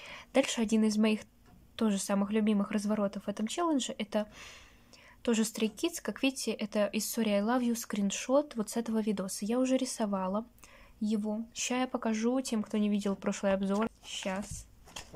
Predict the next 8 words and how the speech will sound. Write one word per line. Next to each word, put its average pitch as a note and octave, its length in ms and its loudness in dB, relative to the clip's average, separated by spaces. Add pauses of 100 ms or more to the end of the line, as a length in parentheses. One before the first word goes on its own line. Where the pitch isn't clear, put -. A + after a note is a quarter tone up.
(360)
Где G3 380 -2
оно G3+ 180 -2
тут? A#3 340 -10 (1300)
Так, - 160 -12
ну A#3+ 100 0
это, C4+ 140 -6
по-моему, B3+ 440 -4
дальше. A3+ 680 -8